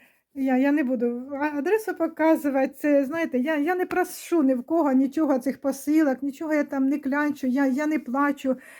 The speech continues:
У мене ще є що вишивати, так, бісеру в мене не хватає, це, і в нас немає, мені треба, я вже казала, їхати за бісером сорок кілометрів або заказувати онлайн.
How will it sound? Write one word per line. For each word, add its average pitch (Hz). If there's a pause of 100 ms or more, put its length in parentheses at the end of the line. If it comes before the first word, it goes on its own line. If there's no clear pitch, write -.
(200)
У 262
мене 330
ще 339
є 302
що 294
вишивати, 277
так, 247
бісеру 302
в -
мене 269
не 269
хватає, 254
це, 269
і 277
в 277
нас 320
немає, 320
мені 277
треба, 277
я 269
вже 269
казала, 247
їхати 247
за 262
бісером 247
сорок 269
кілометрів 302
або 262
заказувати 262
онлайн. 226